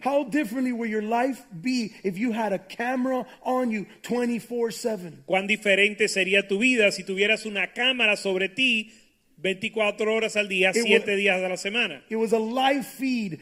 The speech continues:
Speaker 1: for everybody to see in all social media platforms.
Speaker 2: Imagínese que su vida sería, se-, sea transmitida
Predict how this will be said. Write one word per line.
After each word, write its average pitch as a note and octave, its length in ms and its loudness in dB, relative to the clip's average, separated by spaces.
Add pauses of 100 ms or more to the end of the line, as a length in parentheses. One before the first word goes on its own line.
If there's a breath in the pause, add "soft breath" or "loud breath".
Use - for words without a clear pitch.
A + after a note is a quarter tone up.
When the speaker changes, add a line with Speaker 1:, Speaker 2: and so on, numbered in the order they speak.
(100)
Speaker 1:
for A#3 160 -2
everybody B3 400 2
to A3 80 -4
see B3 220 -2
in G3 80 0
all A3+ 260 0
social A3+ 400 -4
media G#3+ 280 -2
platforms. D#3 720 -12
Speaker 2:
Imagínese A#3 880 2
que A3 160 2
su G#3 200 -6
vida B3 360 2
sería, A#3 560 0
se-, G3+ 320 -6
sea A#3 340 2
transmitida F#3+ 840 -2